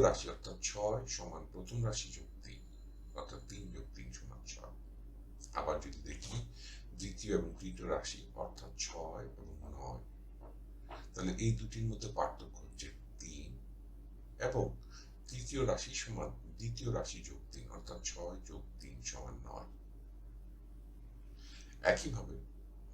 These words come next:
চতুর্থ রাশি, তৃতীয় এবং চতুর্থ রাশি যদি দেখি আমরা নয় এবং বারো,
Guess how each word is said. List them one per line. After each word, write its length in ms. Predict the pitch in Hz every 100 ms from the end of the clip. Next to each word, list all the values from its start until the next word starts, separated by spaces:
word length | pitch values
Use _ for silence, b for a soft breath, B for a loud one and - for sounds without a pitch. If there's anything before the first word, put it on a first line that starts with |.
| -
চতুর্থ 340 | 113 117 143 - 92
রাশি, 260 | - - - - - - - - - - - - - - - - - - - -
তৃতীয় 300 | 113 117 117 98
এবং 100 | 95 95
চতুর্থ 300 | 90 - - 135
রাশি 240 | 104 - -
যদি 160 | - - -
দেখি 240 | - - -
আমরা 180 | 58 57 55 - - 78 78
নয় 200 | 78 71
এবং 140 | 64 67 64
বারো, 280 | 60 - -